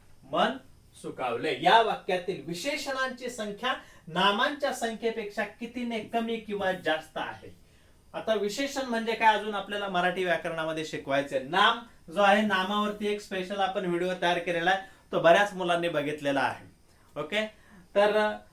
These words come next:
नाम म्हणजे काय तुम्हाला माहिती आहे, विशेषण म्हणजे काय, तर नामाबद्दल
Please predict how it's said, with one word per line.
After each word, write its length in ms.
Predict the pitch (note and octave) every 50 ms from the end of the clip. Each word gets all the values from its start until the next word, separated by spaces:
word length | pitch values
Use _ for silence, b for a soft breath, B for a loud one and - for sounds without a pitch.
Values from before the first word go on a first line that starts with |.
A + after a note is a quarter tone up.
| b b b -
नाम 300 | E3 G3 G#3+ A#3 A#3 A3
म्हणजे 240 | G#3 G#3 G#3 G#3+
काय 200 | G#3 G#3 A3 A3
तुम्हाला 260 | G#3 F#3 F#3+ G3 G3+ G3+
माहिती 300 | F#3 F3+ F3+ F3+ F3+ G3
आहे, 100 | G3 G3
विशेषण 440 | G#3 G#3+ - - D4 C#4+ - C#4
म्हणजे 340 | C4+ A#3+ A3 G3+ F#3+ F#3+ F3+
काय, 220 | F3+ F#3+ G#3+ A3 -
तर 80 | B3+ B3
नामाबद्दल 960 | A#3+ G#3 E3 D#3 D3+ C#3+ D3+ E3+ G#3+ C#4+ D#4 C#4 C4+ A3 G#3 G#3 F#3+ -